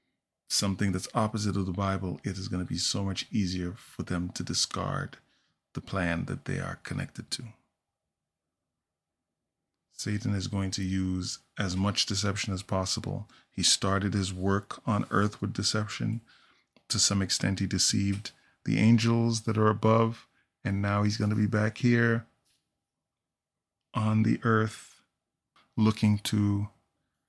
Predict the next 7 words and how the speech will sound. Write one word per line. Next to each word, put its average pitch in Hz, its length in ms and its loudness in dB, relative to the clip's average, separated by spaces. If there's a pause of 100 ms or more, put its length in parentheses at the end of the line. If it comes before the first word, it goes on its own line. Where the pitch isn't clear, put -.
(320)
trick, - 460 4 (1300)
deceive, 117 920 4 (1200)
overwhelm 107 800 0
the 104 100 -2
senses 104 560 -2
of 101 260 -6
any 104 380 0